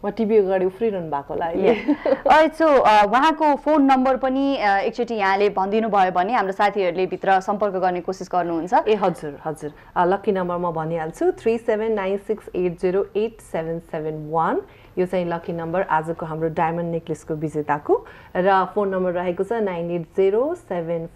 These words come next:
Speaker 1: फोर फाइभ सेभेन एट जिरो फाइभ। I think I should repeat one more।
Speaker 2: Sure।
Speaker 1: नाइन एट जिरो सेभेन फोर फाइभ सेभेन एट जिरो फाइभ। धेरै धेरै बधाई छ यहाँलाई।
Speaker 2: Alright, so हाम्रो साथीहरूले चाहिँ,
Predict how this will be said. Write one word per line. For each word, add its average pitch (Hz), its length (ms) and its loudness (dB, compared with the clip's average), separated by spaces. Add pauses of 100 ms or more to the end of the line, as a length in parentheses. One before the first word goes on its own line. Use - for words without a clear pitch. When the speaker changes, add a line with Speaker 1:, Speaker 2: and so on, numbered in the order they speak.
Speaker 1:
फोर 269 400 0 (340)
फाइभ 247 380 0 (240)
सेभेन 190 460 -2 (200)
एट 196 440 -4
जिरो 160 340 -4
फाइभ। - 480 -18 (440)
I 165 60 -8
think 226 200 -4
I 180 100 -12
should 160 240 -10
repeat 165 280 -8 (120)
one 156 120 -6
more। 226 220 0
Speaker 2:
Sure। - 400 -8
Speaker 1:
नाइन 196 280 2
एट 190 100 0
जिरो 196 540 0 (160)
सेभेन 175 280 -6
फोर 226 560 0
फाइभ 190 240 -2
सेभेन 226 480 -6 (420)
एट 196 340 -2
जिरो 170 260 -6
फाइभ। 127 480 -14 (320)
धेरै 196 280 4
धेरै 175 180 2
बधाई 160 260 -6
छ 151 120 -10
यहाँलाई। 156 340 -2 (1800)
Speaker 2:
Alright, 190 440 4
so 220 120 2
हाम्रो 208 240 0
साथीहरूले 208 580 2
चाहिँ, 208 280 -4